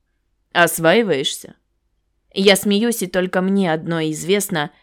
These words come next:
как близок этот смех к истерическому. «Да», выдавливаю в ответ. Во время учёбы я была знакома с ним заочно.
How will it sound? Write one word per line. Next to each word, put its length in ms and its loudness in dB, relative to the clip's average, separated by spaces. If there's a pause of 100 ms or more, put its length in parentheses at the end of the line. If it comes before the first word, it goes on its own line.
(220)
как 280 2
близок 540 -2
этот 300 -4
смех 340 -4
к 60 -6
истерическому. 800 -10 (920)
«Да», 440 2 (420)
выдавливаю 640 -2
в 80 -8
ответ. 380 -14 (1200)
Во 160 0
время 300 0
учёбы 440 -2
я 200 0
была 300 2
знакома 500 -2
с 100 -10
ним 180 -2
заочно. 680 -6